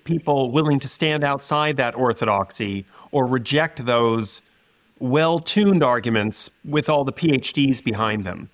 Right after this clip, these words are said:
When you are running a fund, to step back and say, "Hang on a second,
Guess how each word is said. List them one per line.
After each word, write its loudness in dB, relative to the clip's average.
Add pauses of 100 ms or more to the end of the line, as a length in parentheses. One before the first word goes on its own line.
(720)
When 0
you 4
are 4
running 0
a 0
fund, -4
to -6
step -4
back -2
and -2
say, -2 (240)
"Hang 0
on 0
a -6
second, -4